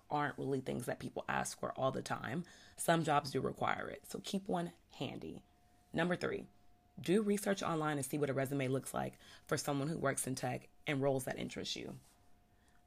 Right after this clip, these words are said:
Do your research and look up the skills required for the type of roles that you're interested in. Next up,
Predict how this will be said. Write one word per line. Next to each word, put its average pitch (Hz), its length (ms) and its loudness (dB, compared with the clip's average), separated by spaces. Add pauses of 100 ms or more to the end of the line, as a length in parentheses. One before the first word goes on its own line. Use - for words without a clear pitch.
(460)
Do 202 160 6
your 262 160 6
research - 440 2
and 143 140 0
look 139 160 2
up 190 120 -2
the 151 100 0
skills 151 340 2
required 160 720 0
for - 80 -10
the 139 100 -2
type 147 240 0
of 135 80 -8
roles 135 220 0
that 127 140 -4
you're 135 140 2
interested - 580 -4
in. - 220 -12 (2000)
Next 202 320 2
up, - 220 0